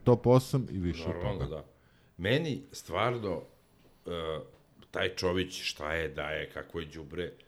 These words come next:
Speaker 2: glup nije. Jel moguće da čovjek izjavi tako nešto?
Speaker 1: Pa
Speaker 2: Znaš,
Speaker 1: moguće
Speaker 2: jel,
Speaker 1: za-,
Speaker 2: jel,
Speaker 1: moguće
Speaker 2: znaš,
Speaker 1: zato
Speaker 2: ono
Speaker 1: što se obraća glupljima od sebe.
Speaker 2: Ma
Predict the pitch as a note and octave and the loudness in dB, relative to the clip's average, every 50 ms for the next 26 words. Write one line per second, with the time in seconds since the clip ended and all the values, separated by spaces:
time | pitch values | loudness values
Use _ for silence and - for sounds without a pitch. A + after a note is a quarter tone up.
0 | _ _ _ - F#2 F2+ E2+ - - G2 G#2 G#2+ G#2 F2 - - - - - - | _ _ _ -10 -6 -6 -6 -6 -6 -2 2 2 4 4 2 -2 -8 -20 -20 -20
1 | - - - - - - - _ _ - F#2+ G2 G#2 G#2+ G#2+ G#2+ A2 A#2 B2 A#2+ | -20 -20 -20 -20 -20 -20 -20 _ _ 0 2 2 4 4 4 6 8 8 8 8
2 | - F#2+ F#2+ - - - - - - - _ _ _ _ _ _ _ _ _ _ | 8 4 -2 -4 -4 -10 -10 -12 -16 -16 _ _ _ _ _ _ _ _ _ _
3 | - C2+ C#2 D#2+ D#2 - - D#2+ D#2+ E2+ - - - E2 D2+ D#2 E2 D2+ C#2+ C#2 | -18 -18 -14 -14 -16 -16 -12 -12 -10 -10 -10 -12 -14 -14 -12 -12 -12 -12 -12 -10
4 | C#2+ C2 - D2+ C2+ A1+ - - - - _ _ _ _ _ - - _ _ _ | -12 -12 -12 -12 -18 -16 -18 -20 -20 -20 _ _ _ _ _ -20 -20 _ _ _
5 | _ _ _ _ _ _ _ _ - - A#2 A#2 A2+ B2+ D#3 F#3+ G3+ C4 A3 - | _ _ _ _ _ _ _ _ -4 0 2 4 8 10 10 12 12 12 12 12
6 | - G#3 C#3 B2 - C#3 C#3 D#3 F#3 G3+ A#3+ A3 - F#3 F#3 C#3 E3+ G3 F#3 D#3+ | 12 8 8 8 6 8 12 12 12 12 12 12 12 12 12 12 12 10 10 10
7 | A#3+ G3 - A3 F3 - - F3 E3 F3 F#3+ G3 G3 - - F3 C3 A2 F#2+ G#2+ | 8 8 8 6 6 10 12 12 12 12 12 8 8 8 6 4 4 4 0 2
8 | G#2 G#2+ A2 B2+ D3 C#3+ C#3+ - C#3+ C3 A#2 A2 F#2+ - - - - F#2 F2 C#2+ | 6 8 12 12 12 12 10 8 6 8 8 6 4 4 2 -2 0 0 0 0
9 | - G2 G2 G#2+ | -2 -2 0 0